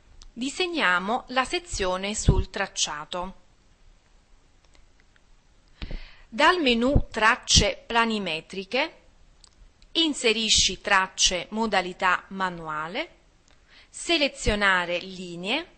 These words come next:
scegliere la linea disegnata e confermare con il tasto destro del mouse.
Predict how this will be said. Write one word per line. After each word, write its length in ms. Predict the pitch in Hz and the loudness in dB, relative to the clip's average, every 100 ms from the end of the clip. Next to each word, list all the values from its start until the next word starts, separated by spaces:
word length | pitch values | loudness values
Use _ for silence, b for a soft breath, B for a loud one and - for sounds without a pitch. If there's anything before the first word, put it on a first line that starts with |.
| _ _ - - _ _ _ B B B | _ _ -20 -20 _ _ _ B B B
scegliere 800 | - - 302 302 233 196 185 - | 0 2 4 2 2 2 0 -2
la 180 | 214 208 | 0 0
linea 480 | 202 196 190 180 | 0 -8 -6 -4
disegnata 960 | 170 170 - 190 185 165 160 170 269 320 | -6 -8 -10 -8 -6 -6 -6 -2 -2 -2
e 180 | - 330 | -6 -2
confermare 760 | 381 381 403 339 185 165 185 | 0 0 0 0 2 2 0
con 160 | - 254 | -2 -4
il 160 | 285 - | -4 -2
tasto 400 | 185 185 - 254 | -2 -2 -4 -4
destro 420 | 170 - - 208 | -4 -8 -8 -6
del 220 | 196 190 | -6 -8
mouse. 720 | 160 147 156 165 - - 190 | -8 -8 -8 -10 -12 -14 -14